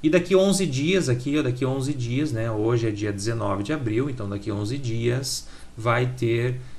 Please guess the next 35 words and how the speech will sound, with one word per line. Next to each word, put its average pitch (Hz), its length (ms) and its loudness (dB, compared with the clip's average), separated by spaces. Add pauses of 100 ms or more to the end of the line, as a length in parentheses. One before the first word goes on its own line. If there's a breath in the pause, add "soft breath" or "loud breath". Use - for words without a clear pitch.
(120)
a 120 100 0
valorização 123 640 2
de 120 120 0
mais 123 520 0
trinta 135 300 -2
e 135 40 -2
três 120 280 0
por 135 200 -6
cento, 120 320 -4
que - 80 -10
ela 123 120 0
vai 123 100 -2
passar 123 360 -4
para 120 220 0
vinte 151 460 -2
centavos. 113 880 -2
Quem 117 180 -4
comprou 127 340 0
a 120 60 4
dez 117 200 0
centavos 170 680 0
é 110 100 -2
um 107 180 -6
primeiro 117 380 -4
lote, 160 280 0
segundo 123 300 -2
lote 113 320 -2
a 151 40 -4
quinze 175 440 -2
centavos, 123 640 -2
que - 100 -6
eu 107 80 -2
comprei 113 320 -4
a 123 60 -2
quinze, 160 480 -4